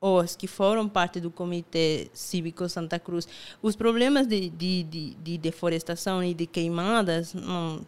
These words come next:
na Bolívia este ano, eh, foi um pacto consensual, não só com as pessoas do Chapare, que também iam incrementar suas áreas de produção de coca, mas também do, do setor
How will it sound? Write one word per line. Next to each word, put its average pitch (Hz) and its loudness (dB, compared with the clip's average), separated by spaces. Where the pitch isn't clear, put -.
na 170 0
Bolívia 170 0
este 170 -6
ano, 190 0
eh, 185 4
foi 254 0
um 330 2
pacto 269 0
consensual, 220 0
não 226 0
só 320 -2
com 262 -6
as 220 -2
pessoas 196 -2
do 185 -2
Chapare, 175 0
que 185 -6
também 180 0
iam 185 -2
incrementar 180 -2
suas 180 -4
áreas 165 -2
de 170 -2
produção 165 -2
de 160 -4
coca, 165 -2
mas 208 2
também 196 2
do, 185 -2
do 185 -2
setor 185 4